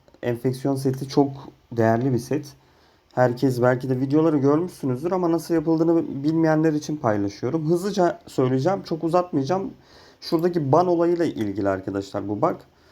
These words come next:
Ee, şuradaki kafalıkları banlıyorsunuz öncelikle. Şunları banladıktan sonra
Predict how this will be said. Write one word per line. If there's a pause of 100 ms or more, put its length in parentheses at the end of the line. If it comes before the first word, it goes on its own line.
(380)
Ee, (240)
şuradaki
kafalıkları
banlıyorsunuz (1000)
öncelikle. (540)
Şunları
banladıktan
sonra